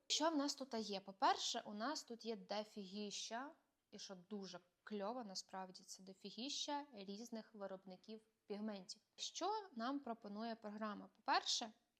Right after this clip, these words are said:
скажете ви, ну, все банально просто. Взяли піпетку, побачили колір, да, ви його там собі додали, один, другий, але ви мені скажете: ну, бляха, Віка, таке ж можна зробити і в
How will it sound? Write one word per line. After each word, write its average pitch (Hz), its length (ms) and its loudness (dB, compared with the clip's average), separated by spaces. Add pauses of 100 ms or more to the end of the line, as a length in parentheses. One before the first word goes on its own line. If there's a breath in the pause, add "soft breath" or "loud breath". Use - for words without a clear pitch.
скажете 208 460 -2
ви, 196 280 -10
ну, 247 280 -2
все 240 240 -4
банально 214 380 -4
просто. 233 400 -6
Взяли 196 320 -6
піпетку, 311 840 -2 (340 loud breath)
побачили 214 600 2
колір, 302 580 4
да, 233 240 4
ви 208 160 -2
його 196 200 -6
там 196 220 -6
собі 208 280 -4
додали, 285 680 4 (420 loud breath)
один, 247 400 2
другий, 262 380 2
але 220 200 -2
ви 269 120 2
мені 269 220 0
скажете: 190 600 -2 (640 loud breath)
ну, 208 240 -6
бляха, 202 600 -4
Віка, 190 320 -12
таке - 300 -6
ж - 120 -6
можна 247 260 -2
зробити 226 420 -6
і 208 40 -6
в - 60 -20